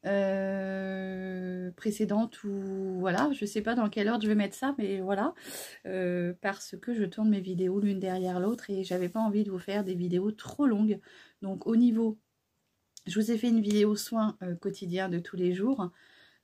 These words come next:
euh, où j'incluais un partenariat, euh, non rémunéré avec une marque qui est la marque Imim.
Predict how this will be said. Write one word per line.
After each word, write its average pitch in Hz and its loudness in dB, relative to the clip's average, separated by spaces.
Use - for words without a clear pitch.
euh, 175 2
où 196 -2
j'incluais 208 2
un 185 -6
partenariat, 196 -2
euh, 156 0
non 214 4
rémunéré 196 0
avec 202 0
une 190 -4
marque 190 -4
qui 185 -2
est 175 -2
la 175 -4
marque 175 -2
Imim. 185 4